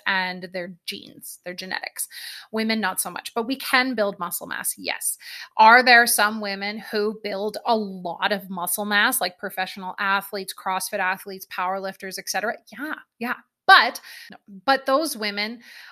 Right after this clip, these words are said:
are in very high competition sports. They are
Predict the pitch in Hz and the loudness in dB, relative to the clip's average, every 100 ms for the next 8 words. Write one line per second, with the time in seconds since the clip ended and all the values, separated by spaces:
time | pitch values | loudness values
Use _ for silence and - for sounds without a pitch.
0 | - - 220 208 208 208 226 202 175 196 | -2 6 8 8 4 0 -4 -8 -10 -8
1 | 202 214 214 233 - 202 196 208 208 202 | -2 0 0 -4 -6 0 0 0 -6 -14
2 | 196 196 202 - 190 - - - - - | -14 -14 -12 -12 -10 -12 -12 -12 -14 -18
3 | _ - 220 - 214 214 - | _ -2 0 0 0 -2 -4